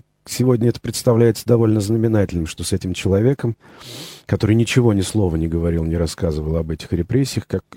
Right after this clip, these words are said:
как правило, люди с этим опытом молчали об этом и ничего не рассказывали, уже не из опасения, а из того, что какой-то, э, э,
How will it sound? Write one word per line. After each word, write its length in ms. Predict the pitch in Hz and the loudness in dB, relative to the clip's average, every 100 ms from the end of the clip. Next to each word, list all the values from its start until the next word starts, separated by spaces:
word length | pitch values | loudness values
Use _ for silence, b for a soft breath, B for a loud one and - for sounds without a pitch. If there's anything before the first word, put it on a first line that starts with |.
| - - - | -20 -20 -10
как 200 | 98 - | -10 -2
правило, 280 | 113 104 | 0 2
люди 220 | 107 107 95 | 2 0 -2
с 140 | - | -2
этим 260 | 98 98 101 | -2 -2 -2
опытом 320 | 92 - 95 | -6 -6 -2
молчали 580 | 95 98 92 90 82 82 | 2 2 2 -2 -4 -4
об 160 | 85 | -6
этом 280 | 85 - 87 | -10 -12 -12
и 40 | |
ничего 320 | 87 90 95 87 | -12 -10 -8 -4
не 120 | 90 | -2
рассказывали, 540 | 92 92 135 131 120 | -4 -2 -2 -2 0
уже 160 | 107 107 | 0 0
не 120 | 113 | 0
из 120 | 104 | 2
опасения, 640 | 107 123 113 151 165 170 135 | 0 0 0 2 2 2 0
а 20 | |
из 120 | 113 | -2
того, 240 | 131 131 | -2 -2
что 260 | 127 - 127 - B B B B B - | -2 -4 -6 -6 B B B B B -2
какой-то, 540 | 117 - 120 117 117 - | -2 4 2 4 2 4
э, 1080 | 117 113 113 110 107 107 104 101 104 110 - | 4 6 6 6 6 4 4 2 2 0 0
э, 300 | 101 - | -2 -4